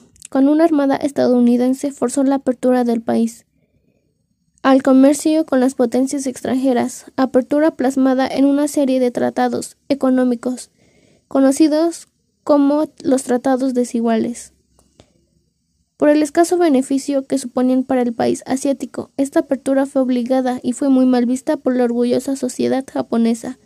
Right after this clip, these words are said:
y se convirtió en uno de los factores que llevaron a que en mil ochocientos sesenta y ocho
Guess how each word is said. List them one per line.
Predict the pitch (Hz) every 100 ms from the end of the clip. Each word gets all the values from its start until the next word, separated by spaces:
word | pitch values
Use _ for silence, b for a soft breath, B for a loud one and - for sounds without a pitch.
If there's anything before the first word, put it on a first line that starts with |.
| _ _ _ _ _ _
y | 269
se | 294
convirtió | 285 269 285 - 311 311
en | 311 285
uno | 285 294
de | 254
los | 262
factores | 269 269 269 254 254 294 -
que | - 269
llevaron | 254 262 294 302
a | 269
que | - 240 -
en | 254
mil | 262 302 320 -
ochocientos | 294 285 277 269 277
sesenta | 269 262 254 269
y | 277
ocho | 254 302